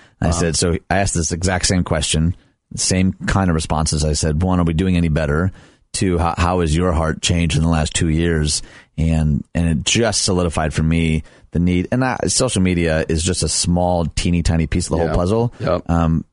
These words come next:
Speaker 1: but honestly, and this sounds silly in this context to say, but, like, I hesitated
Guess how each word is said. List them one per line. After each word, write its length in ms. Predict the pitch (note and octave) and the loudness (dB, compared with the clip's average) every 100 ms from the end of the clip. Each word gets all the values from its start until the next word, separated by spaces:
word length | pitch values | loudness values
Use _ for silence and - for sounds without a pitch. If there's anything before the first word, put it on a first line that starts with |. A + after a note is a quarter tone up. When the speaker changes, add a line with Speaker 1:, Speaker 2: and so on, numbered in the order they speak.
| - | -4
Speaker 1:
but 160 | F2+ | 0
honestly, 380 | F2 F#2 F#2+ A2 | 2 0 0 0
and 80 | F2+ | 0
this 100 | E2+ | 0
sounds 280 | - E2+ D#2+ | 0 0 0
silly 280 | - F2 F2+ | 0 0 2
in 80 | E2+ | 2
this 120 | D#2+ | 0
context 640 | - E2 F2 G2+ G#2 - | 0 0 2 0 -2 -2
to 80 | - | -4
say, 300 | - D#2+ F2+ | 0 0 2
but, 180 | G#2+ F2 | 0 0
like, 300 | D2+ D#2+ - _ _ _ _ _ - | 0 -2 -4 _ _ _ _ _ -2
I 300 | D#2+ G#2+ C3+ | 0 0 0
hesitated 720 | C#3+ G2 F2 E2 F#2 G2 G2 | 0 2 0 0 0 0 0